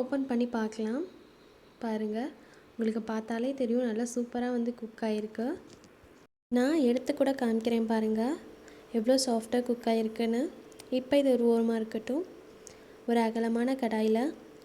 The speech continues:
ஒன்றரை ஸ்பூன் அளவுக்கு எண்ணெய் சேர்த்துக்கலாம். எண்ணெய் நல்லா சூடாகட்டும். எண்ணெய் நல்லா சூடானதுக்கப்புறம் ஒரு நாலு பல் அளவுக்கு பூண்டு சேர்த்துக்கோங்க.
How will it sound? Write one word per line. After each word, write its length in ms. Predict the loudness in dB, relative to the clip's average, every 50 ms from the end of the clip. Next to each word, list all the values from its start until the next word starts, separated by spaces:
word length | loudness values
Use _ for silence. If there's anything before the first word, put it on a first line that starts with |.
| -8 -2 0
ஒன்றரை 240 | 0 2 2 2 0 0 0
ஸ்பூன் 240 | -2 -2 -2 0 2
அளவுக்கு 320 | 2 2 2 0 0 0 0
எண்ணெய் 220 | 2 2 2 0 0
சேர்த்துக்கலாம். 540 | -2 -2 -2 -4 -6 -4 -2 0 0 0 0 -2 -6 -16 -20 -20 -20 -20 -20 -20 -20 -20 -20 -20 -20 -20 -20 -20 -20 -20 -20 -20 -20 -20 -20 -16 -6 0 0
எண்ணெய் 200 | 2 2 4 4 4
நல்லா 200 | 4 4 4 2 2 2
சூடாகட்டும். 760 | 2 2 2 4 4 2 2 2 0 -2 -2 -2 -2 -2 -2 -6 -10 -20 -20 -20 -20 -20 -20 -20 -20 -20 -20 -20 -20 -20 -20 -20 -20 -20 -20 -20 -20 -20 -20 -20 -20 -20 -12 -4 -2
எண்ணெய் 220 | 0 2 4 4 4
நல்லா 220 | 4 4 4 4 4 4
சூடானதுக்கப்புறம் 920 | 4 4 4 4 2 2 2 0 -2 -2 -4 -6 -4 -2 0 0 0 -2 -4 -6 -12 -18 -20 -20 -16 -8 -2 2
ஒரு 100 | 2 4 4 4
நாலு 260 | 2 2 2 2 2 0 0
பல் 180 | 0 0 2 2
அளவுக்கு 340 | 2 0 0 -2 -4 -4 -6 -4
பூண்டு 260 | -2 0 0 2 0 0 0
சேர்த்துக்கோங்க. 540 | -2 -2 -4 -4 -6 -4 -4 -2 -2 -2